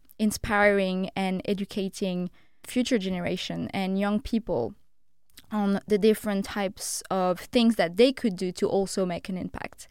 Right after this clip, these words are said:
in the world and kind of choose the direction that they want to take for their future. So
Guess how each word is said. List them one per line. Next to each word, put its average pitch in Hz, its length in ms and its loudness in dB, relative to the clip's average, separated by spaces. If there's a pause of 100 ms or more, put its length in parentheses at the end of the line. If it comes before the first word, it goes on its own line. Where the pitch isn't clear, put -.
in 180 160 -2
the 180 120 2
world 180 360 6
and 170 160 -4
kind 175 200 -6
of 165 180 -8 (240)
choose 208 380 2
the 202 100 4
direction 185 540 2
that - 220 -6
they 185 180 2
want 180 220 -2
to 196 100 -4
take 175 260 -2
for 185 140 -4
their 196 200 4
future. - 560 -4 (300)
So 208 540 8